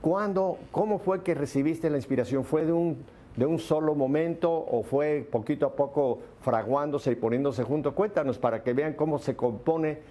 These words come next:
y se arregla la música para después ya producirla y ponerla ya en, en, en, en, en videos.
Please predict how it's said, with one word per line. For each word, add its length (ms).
y 80
se 140
arregla 340
la 100
música 380
para 140
después 260
ya 140
producirla 720
y 80
ponerla 400
ya 320
en, 240
en, 220
en, 300
en, 340
en 120
videos. 600